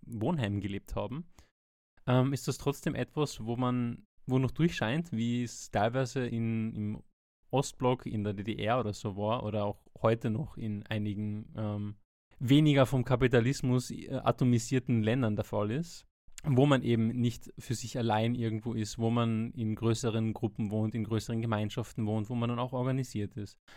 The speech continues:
Also das ist, glaub ich, auch etwas, was man für auch Arbeiterinnen und Arbeiter erleben kann. Teilweise in Gemeindebauwohnungen so, allerdings auch nur bis zu einem gewissen Punkt, aber zumindest so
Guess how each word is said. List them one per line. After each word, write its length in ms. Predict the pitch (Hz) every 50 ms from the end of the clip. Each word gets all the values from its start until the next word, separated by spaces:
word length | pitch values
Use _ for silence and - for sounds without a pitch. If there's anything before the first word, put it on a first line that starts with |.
| -
Also 220 | - 123 127 127 139
das 100 | 135 143
ist, 120 | 143 131
glaub 160 | - 135 123
ich, 140 | 131 123 -
auch 100 | 127 120
etwas, 280 | 131 123 - 127 110 -
was 140 | 127 117 -
man 260 | 120 117 113 117 117
für 560 | - - - 117 110 107 107 107 104 107 - - - _ _ _ _ _ _ _ _ _ _ -
auch 160 | - - 110
Arbeiterinnen 760 | - - 107 113 127 127 120 - 123 120 123 120 117 117 113
und 100 | 110 -
Arbeiter 580 | - 113 117 120 135 131 - - 127 123 123 123
erleben 340 | - 113 110 120 120 135 123
kann. 280 | - 131 123 131 151 - - _ _ _ _ _ _ - -
Teilweise 540 | 110 117 131 147 147 156 160 147 143 - 131
in 160 | 123 120 113
Gemeindebauwohnungen 1040 | 113 107 101 101 104 110 117 - - 117 113 107 107 117 117 117 120 120 123 127 123
so, 460 | - - - 120 123 139 156 143 - -
allerdings 560 | - 120 117 117 117 110 117 117 120 117 117
auch 220 | - - 107 107
nur 160 | 113 110 107
bis 160 | 107 104 - -
zu 100 | - 113
einem 80 | 107
gewissen 380 | 104 101 104 104 - - 110 -
Punkt, 340 | 117 113 135 170 165 - 117
aber 160 | 113 113 107
zumindest 480 | - - 117 123 131 127 120 - -
so 380 | - - 120 113 117 110 113 107